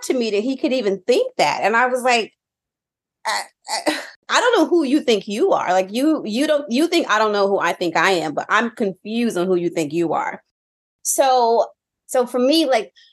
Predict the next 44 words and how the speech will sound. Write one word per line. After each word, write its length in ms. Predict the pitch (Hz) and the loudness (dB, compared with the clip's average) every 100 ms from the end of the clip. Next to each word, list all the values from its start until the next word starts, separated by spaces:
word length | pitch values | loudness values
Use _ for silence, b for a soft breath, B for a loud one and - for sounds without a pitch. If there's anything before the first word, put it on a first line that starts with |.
| _ | _
when 140 | 220 220 | -2 0
I'm 160 | 202 | 0
in 260 | - 226 247 | 0 0 0
these 300 | 214 196 - | 0 -2 -6
fandom 420 | 208 190 180 175 | -6 -4 -2 -2
spaces, 1080 | 170 - 185 202 202 131 127 139 175 - - _ _ _ _ _ - | -4 -2 0 0 0 -2 -2 -2 -6 -8 -10 _ _ _ _ _ -4
and 120 | 247 | 0
I 80 | 269 | 2
will 200 | 311 330 | 2 2
say, 140 | 311 | 2
I've 220 | 220 233 | 2 0
read 200 | 226 277 | 2 2
a 60 | 320 | 2
lot 240 | 277 208 | 2 0
about, 240 | 190 185 180 | 0 0 0
like, 180 | 175 - | -2 -4
the 100 | 175 | -6
gaming 440 | 170 160 180 202 | -2 0 0 -2
community. 500 | 208 226 233 240 233 | -4 -4 -2 -2 -2
That 280 | - 180 175 | 0 0 0
tends 220 | 208 196 | -2 -4
to 80 | 196 | -6
be 180 | 185 180 | -6 -2
more 180 | 175 | 0
of 80 | 170 | 0
a 60 | 170 | 0
masculine 540 | 165 160 175 180 170 | 0 0 -2 -2 -2
space, 380 | 170 - 151 165 | -2 -2 -2 -2
but 280 | 180 165 - B B B | 0 0 0 B B B
a 80 | 202 | 0
lot 280 | 214 214 240 | 2 2 2
of 60 | 247 | 2
the 80 | |
fandom 420 | 240 240 214 196 190 | 0 -2 -2 -2 -2
spaces 480 | - 190 240 208 | -2 -2 -2 -6
that 120 | 180 170 | -4 -2
I'm 160 | 160 | -2
in, 360 | - 196 208 180 | 0 2 2 2
there's 240 | 185 165 | 0 0
more 280 | 180 180 170 | 0 2 2
women 360 | 165 170 156 156 | 2 0 0 -2
there 180 | 147 - | -4 -2
anyway. 560 | 190 226 180 127 80 - _ _ _ _ _ _ _ _ | 0 2 0 0 -4 -8 _ _ _ _ _ _ _ _
So 580 | - 220 196 180 180 | -4 2 2 4 2